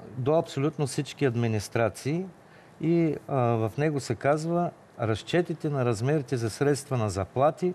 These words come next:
по проекто бюджетите ви следва да бъдат изготвени при десет процента съкращение числеността на персонала." Въобще не става въпрос за други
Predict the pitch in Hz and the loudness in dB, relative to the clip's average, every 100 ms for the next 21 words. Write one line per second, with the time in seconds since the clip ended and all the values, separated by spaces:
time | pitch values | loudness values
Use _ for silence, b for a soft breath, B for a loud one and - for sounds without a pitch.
0 | - 123 - 131 131 131 104 101 85 156 | -4 -6 0 0 0 -2 -2 -2 0 -2
1 | 151 - 165 160 - 127 143 143 151 117 | -2 -2 0 -2 -2 0 0 2 2 2
2 | 95 104 - - 135 147 143 - 101 92 | 0 -6 -18 -4 0 2 2 0 -2 0
3 | 143 151 156 147 - 98 95 147 - 160 | 0 0 -2 -4 -2 -2 0 0 0 -4
4 | - - - - 98 - 117 131 143 147 | -6 -20 -16 -8 -8 -4 -2 -2 0 -2
5 | 151 B B B - 117 - 98 - 135 | -2 B B B -8 -6 -2 -4 -2 -2
6 | 139 147 - 107 - 87 87 - 131 135 | 0 -2 -4 -8 -8 -8 -8 -6 -2 -2
7 | 127 120 98 127 120 98 82 - - B | -2 -4 -4 -2 0 0 -2 -8 -20 B
8 | B B B 110 95 160 170 139 160 151 | B B B -8 -4 0 0 2 2 2
9 | 120 127 151 143 131 101 120 139 151 151 | 0 -2 -2 0 -2 0 0 0 0 -4